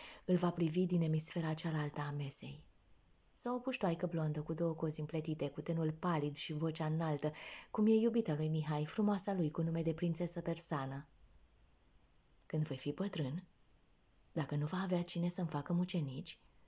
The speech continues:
o să-mi tai cu foarfeca, tremurând, infinite din biscuiți. O să-i amestec cu apă caldă de la robinet,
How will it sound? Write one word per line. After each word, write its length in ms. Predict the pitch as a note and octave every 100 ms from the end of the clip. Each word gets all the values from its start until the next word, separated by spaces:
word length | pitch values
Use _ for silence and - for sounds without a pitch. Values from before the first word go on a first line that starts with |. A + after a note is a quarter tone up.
| _ _ _ _ _ _
o 100 | G3+
să-mi 220 | G3+ A3+
tai 180 | A3+ B3
cu 100 | A#3+
foarfeca, 680 | A3+ F3 D3+ D#3 D#3 D3+ D#3 - - _ _ _ -
tremurând, 680 | - F#3 G3 F3+ D3 - - _ _ - - _ _ -
infinite 1040 | G#3+ G#3 F#3 G#3 G3 G#3+ G3 - C#3+ - - - -
din 280 | D#3 F3+ F3+
biscuiți. 760 | F#3+ - - G3+ C#3 - - _ _ _ _ _ _ _ _ _ _ _
O 100 | -
să-i 180 | F3 E3+
amestec 440 | D3+ D#3+ D#3+ F3+
cu 180 | - -
apă 220 | E3 E3
caldă 380 | E3+ E3+ D3 C#3
de 120 | C#3+
la 140 | E3 F3+
robinet, 640 | F3 D3 D3 B2+ C3 -